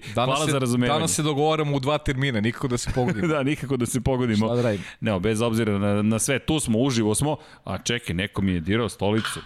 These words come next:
Speaker 2: Ko je dirao moju stolicu?
Speaker 1: Neko mi je,
Speaker 2: Vanja,
Speaker 1: neko
Speaker 2: čekaj.
Speaker 1: mi je ukrao bicikl.
Speaker 2: <laughs> Neko mi je ukrao bicikl.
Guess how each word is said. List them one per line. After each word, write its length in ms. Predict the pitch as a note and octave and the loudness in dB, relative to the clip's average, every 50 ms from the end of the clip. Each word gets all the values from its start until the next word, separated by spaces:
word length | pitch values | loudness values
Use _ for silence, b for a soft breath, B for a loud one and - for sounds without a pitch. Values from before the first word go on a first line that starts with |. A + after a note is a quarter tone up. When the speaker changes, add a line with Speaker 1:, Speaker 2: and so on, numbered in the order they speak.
| - - | -10 -6
Speaker 2:
Ko 180 | - F3+ G3+ | -2 0 0
je 60 | F3 | 0
dirao 300 | B2 A#2 C3 B2+ B2 A2+ | 0 0 0 2 2 2
moju 280 | G2+ G#2 G#2+ G#2+ G#2 G2 | 2 2 2 2 0 0
stolicu? 380 | - - A#2 G#2+ G#2+ A2 G2+ G2+ | 0 0 0 0 2 2 0 0
Speaker 1:
Neko 120 | A2 G2 | -2 -2
mi 40 | F#2+ | 0
je, 60 | F#2 | 0
Speaker 2:
Vanja, 340 | G#2+ A#2+ C3+ C#3+ C#3 B2+ G#2+ | 2 2 2 0 0 0 0
Speaker 1:
neko 160 | G2 F#2 A2+ | -2 -2 -2
Speaker 2:
čekaj. 400 | A#2 C3 C#3 C#3+ - - - B2+ | -2 0 0 0 -2 -2 0 0
Speaker 1:
mi 60 | A2 A2 | 2 2
je 80 | C3+ C3+ | 0 -2
ukrao 200 | - - G3 A#2+ | -2 -2 -2 -2
bicikl. 300 | D3+ F3+ E3+ - - E3+ E3+ - - E3+ D#3 C3 | -2 -2 -2 0 0 -2 -2 -2 -2 -2 -2 -2
Speaker 2:
<laughs> 240 | - D#3 D#3 C#3 | -2 -2 -2 0
Neko 220 | D3+ D3+ - - D3 | 0 0 0 0 0
mi 60 | C#3+ | 0
je 40 | C3 | 0
ukrao 180 | - D3 C#3 C3 | 0 0 0 0
bicikl. 320 | A#2 - - B2+ - A2+ | 0 0 -2 -4 -6 -6